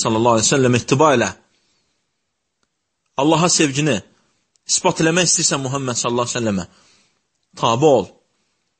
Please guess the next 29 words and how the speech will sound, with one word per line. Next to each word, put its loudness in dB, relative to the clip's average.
Doğru 4
yolda 4
olduğu 2
ispat 0
eləmək 0
istəyirsən 2
Muhammed -2
sallallahu 0
aleyhi -6
və -2
səlləmin -2
durduğu 2
cərgədə 2
və 2
yöndə 2
ol. -6
O 0
saqqal 0
saxladı, -4
qardaşlar, -4
və 0
bunu 0
əmr 2
elədi. -4
"Mənim 2
Rəbbim 0
bığları 2
qısaldıb -2
saqqalı -2